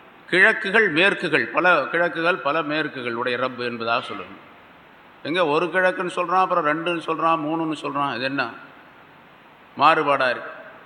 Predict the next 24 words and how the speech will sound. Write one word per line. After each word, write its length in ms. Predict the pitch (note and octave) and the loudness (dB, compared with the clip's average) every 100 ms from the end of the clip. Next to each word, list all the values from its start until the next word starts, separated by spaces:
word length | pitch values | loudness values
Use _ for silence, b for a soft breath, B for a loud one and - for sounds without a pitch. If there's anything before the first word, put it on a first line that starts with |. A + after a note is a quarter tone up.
| - | -4
மாறுபாடு 520 | C3+ E3+ F3 D#3+ D3 | 4 4 4 0 -2
கிடையாது. 400 | C3+ B2 A2+ G2 F#2 - - - - - - - - - - - - - - | -2 -4 -4 -8 -12 -20 -20 -20 -20 -20 -20 -20 -20 -20 -20 -20 -20 -20 -12
இப்ப 200 | D#3+ D#3 C#3+ C#3 B2 G#2+ - - - - - - | -2 2 4 4 0 -4 -8 -14 -20 -20 -20 -12
இந்த 340 | C3+ D#3 D3+ C#3+ | -4 2 4 4
நவீன 360 | D#3+ F#3 F3+ | 2 2 4
அறிவியல் 500 | D3+ F3+ G3 F#3 E3+ | 4 4 0 -2 2
காலத்துல 360 | E3+ F3 E3 F3+ | 4 4 2 -2
உங்களுக்கு 380 | F3+ F3 F3 G3+ | -2 -2 -4 -4
தெளிவாக 440 | E3+ G3 F#3+ F#3 | -2 2 4 4
அது 220 | F#3+ D#3+ | 2 -2
தெரியப்பட்டிருக்கும். 640 | F3 E3 C#3+ - G#2+ G2+ - - - - - - - - - - - - F#2 F2+ - | -2 -2 -4 -8 -14 -16 -20 -20 -20 -20 -20 -20 -20 -20 -20 -20 -20 -14 -12 -12 2
கிழக்கு 340 | D3+ G3 G3 | 6 6 6
அப்படிங்கிறது 540 | G3+ F#3 F#3 F#3 G3 G3+ | 4 4 0 -2 0 0
ஒரு 160 | F3+ | 0
கி-, 260 | F3+ F3 E3 | 4 2 2
ஒரு 160 | D3 F3 | 0 0
பக்கம்தான் 440 | E3+ F#3+ F#3+ F3+ | 0 -2 -2 -2
கிழக்கு 260 | F3 F3+ F3 | 0 0 0
என்பது 280 | E3+ E3 E3 | -2 0 0
வரும். 280 | D#3 C#3+ - - - - - - - - | 0 0 -6 -16 -20 -20 -20 -20 -20 -4
ஆனால் 280 | C3+ E3+ | 2 2
சூரியனுடைய 800 | D3 - A3 A3+ G#3+ G3 F#3 F3 | 0 -4 -2 2 2 2 2 2
ஓட்டத்தை 600 | D3+ F#3+ G3+ F#3+ F#3+ F#3 | 4 4 6 2 2 -2
கவனித்து, 500 | D#3 E3 E3+ - D#3+ | 0 2 2 0 -2